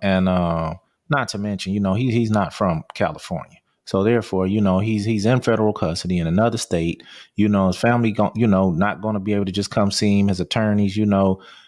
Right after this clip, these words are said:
probably gonna have to fly out here or, uh, hire some attorneys from California, you know, so it's a, it's a difficult, uh, uh, uh, get down. You know, one thing about Boosie, they know he, that they went back and, and, and, and, and looked at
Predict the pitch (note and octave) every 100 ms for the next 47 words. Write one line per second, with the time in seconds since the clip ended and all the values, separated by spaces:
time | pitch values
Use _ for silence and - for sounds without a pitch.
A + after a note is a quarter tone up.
0 | _ - A2+ G2+ G2 G#2 A2+ G2+ F2+ A#2
1 | G#2 G2+ G2+ G2 G2+ A2 G2+ - G#2+ G2+
2 | G2 G2 - G2 F#2 F2+ F2 - - A#2+
3 | A2 G#2 F#2+ G2+ A2 G#2 G2 A2 G2+ A2
4 | G2+ - G#2+ G#2 G#2 G2+ - - - -
5 | - B2+ C3+ B2+ B2 B2+ C3+ B2 C#3 A#2
6 | A#2 A2+ - A2+ G#2 G#2 G2+ F#2 E2+ -
7 | F#2+ - F2+ F2 G2+ E2+ D2+ D2+ F2+ F2
8 | F2 A#2 A#2 A2 F2 F#2 F2 F2+ F#2+ -
9 | F#2+ F#2 G2 G2 G#2+ F#2 E2 E2 F#2+ F2+
10 | - G#2+ F#2+ G2 G2+ G2 F2 - - -
11 | _ _ G2 F#2 F2+ F#2+ F2+ - F#2+ E2+
12 | - F#2+ F#2 B2 - - F#2 E2